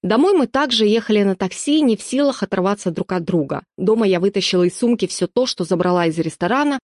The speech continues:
бросив недоеденную еду в холодильник, а пакетик сахара для чая на стол. Я просто не могла и не хотела оторваться от Гриши, прилипнув к нему всем телом.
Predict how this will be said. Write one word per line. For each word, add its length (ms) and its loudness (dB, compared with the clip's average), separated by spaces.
бросив 360 0
недоеденную 680 2
еду 220 2
в 40 -8
холодильник, 720 0
а 80 -2
пакетик 460 -2
сахара 420 -2
для 160 0
чая 400 0
на 180 -2
стол. 440 -2
Я 140 0
просто 260 -2
не 140 4
могла 440 2
и 100 0
не 120 4
хотела 560 0
оторваться 500 -2
от 80 -4
Гриши, 440 0
прилипнув 600 2
к 80 -6
нему 280 2
всем 280 -2
телом. 480 -2